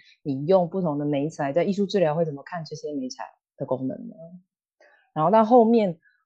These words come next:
呃，你结束之后，还是会有一些你自己的反思，或者是成员后续，我们不确定会不会再联系，对不对？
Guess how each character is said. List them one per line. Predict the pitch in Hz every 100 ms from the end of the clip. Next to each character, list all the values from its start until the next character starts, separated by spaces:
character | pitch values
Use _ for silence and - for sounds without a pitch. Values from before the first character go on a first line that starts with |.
| _
呃， | 175 156 151 147
你 | 147 156 147
结 | - 151
束 | 175 254 214
之 | 180
后， | 175 196 170
还 | 156
是 | 151 185
会 | 196 156
有 | 143
一 | 160
些 | 156 160 160
你 | 156 139
自 | 185
己 | 175
的 | 143 147
反 | 143 131
思， | - - 147 156
或 | 180 156
者 |
是 | 147
成 | 165 160 139
员 | 147
后 | 143 190
续， | 156 - 170
我 | 143
们 | 139
不 | -
确 | 165 240
定 | 214 208
会 | 190
不 | 180
会 | 175
再 | 185
联 | 151 123 139
系， | - 226 151
对 | 165
不 |
对？ | 170